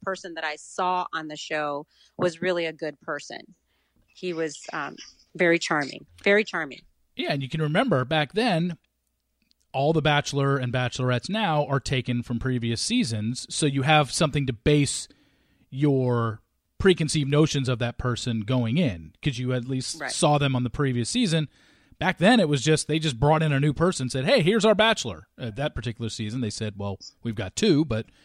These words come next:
Speaker 2: Byron ends up being the one, so you didn't know anything until you arrived, because you couldn't have. He wasn't on a previous season.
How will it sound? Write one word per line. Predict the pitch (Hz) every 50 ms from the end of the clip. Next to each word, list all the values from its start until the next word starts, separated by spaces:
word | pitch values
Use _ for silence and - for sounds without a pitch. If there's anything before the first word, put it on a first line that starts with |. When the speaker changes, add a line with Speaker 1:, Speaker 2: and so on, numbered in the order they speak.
| _ _ _ _ _ _ - -
Speaker 2:
Byron | - 147 151 143 143
ends | 139 127 135
up | 123 120
being | 143 139 135 131
the | 120 123
one, | 170 202 190 165
so | - 135
you | 143 185 226
didn't | 294 269 240
know | 214 214 233 233
anything | 202 156 127 151 143 139
until | 135 120 - 165 160 143 143
you | 143 147 156 151
arrived, | 143 131 175 247 - - 87 85 98 107
because | 127 117 - 127 120 104
you | 135 135
couldn't | - - - 277 160
have. | 98 80 78 78 - -
He | - 139
wasn't | 135 135 143 139 156 160
on | 160 160
a |
previous | 143 170 180 185 175 170
season. | - 262 254 151 98 78 76